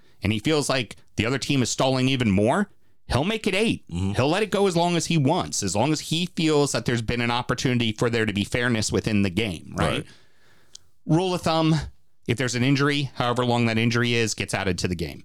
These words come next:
Speaker 2: Mm-hmm.
Speaker 1: If there's a goal, typically you add three minutes. If there's been two goals, you add four. If there's been four goals, or you, you, you know, it really depends. Also depends if it's a four nothing shellacking,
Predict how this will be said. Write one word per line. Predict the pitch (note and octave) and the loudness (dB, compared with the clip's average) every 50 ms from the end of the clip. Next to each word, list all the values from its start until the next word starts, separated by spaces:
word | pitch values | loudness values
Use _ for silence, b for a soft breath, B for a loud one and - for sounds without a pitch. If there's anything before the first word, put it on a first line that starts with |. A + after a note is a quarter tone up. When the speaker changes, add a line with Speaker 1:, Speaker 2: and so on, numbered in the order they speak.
| - | -12
Speaker 2:
Mm-hmm. | C#2+ C#2+ D2 D2 D2 - - | -10 -8 -6 -6 -6 -8 -6
Speaker 1:
If | F2 | -2
there's | A#2 A#2 G#2+ | -2 -2 0
a | A2+ | -2
goal, | G#2 G2 A#2 A#2 B2 C3+ C3+ C#3 C#3 C3+ - - - - | -2 0 0 2 2 2 2 2 0 0 -4 -8 -8 -4
typically | - D3 - B2 - - B2 A#2 A#2 A#2 - - - | -4 -4 -4 -4 -2 -2 0 0 0 -2 -4 -4 -2
you | G2+ A2 G#2 | 0 2 2
add | G2+ G#2 G2 F#2+ - | 2 0 -2 -4 -4
three | - G2 G2 F2+ | -2 0 0 0
minutes. | E2+ D#2+ D2+ - - - - | 0 -2 -4 -8 -8 -8 -6
If | E2 | -4
there's | - F#2 F2+ | -2 -2 -2
been | - G2 G2+ | -2 -2 -2
two | - B2+ A#2+ | 0 0 0
goals, | A2 A2+ A2 A2 G2+ - | 2 2 2 2 2 0
you | G2+ | 0
add | F2+ F2+ | -2 -2
four. | - - G#2+ G#2 | -2 0 0 0
If | G#2 - | 0 0
there's | F2 D#2+ | -4 -4
been | - - F2 E2 - - - - - - | -2 -4 -4 -4 -6 -10 -18 -20 -18 -14
four | - - - - - - A#2 A2 A2 | -12 -10 -8 -4 -2 0 0 0 0
goals, | G2+ G#2+ G#2 G#2 G2+ G#2 G2+ F#2 F#2 | 0 2 2 2 2 2 0 0 -2
or | F2 E2+ - | -4 -4 -2
you, | F#2+ G2 G2+ G2 F#2+ G2+ | -2 0 0 0 0 0
you, | F#2+ G2 G2 - - | 0 0 0 0 0
you | C3+ D3 | 0 0
know, | C#3+ C#3+ | 0 0
it | D3 - E3+ | -2 0 0
really | E3 G3+ G3+ G3 | 0 2 2 0
depends. | D#3 D3 - D3 F#2+ F#2+ - - | -2 -2 -2 -2 -4 -4 -4 -2
Also | - E3+ A3 - - G3+ | 0 0 0 0 0 0
depends | D3 C3+ - B2 A#2 A#2 A#2 - b b b b b b b b b b b b - - | 0 0 0 0 0 0 -2 -2 b b b b b b b b b b b b -4 -2
if | C#3 B2 | -2 0
it's | C#3+ - | -2 -4
a | C#3 | -4
four | - - G3 B3 A3 | -2 2 2 2 2
nothing | F#3+ E3 - G3+ G3 | 0 0 0 0 0
shellacking, | - - D3 C3+ C#3 D3+ - G#3 G#3 A3+ G#3 | 0 0 0 0 0 -2 -2 0 0 0 0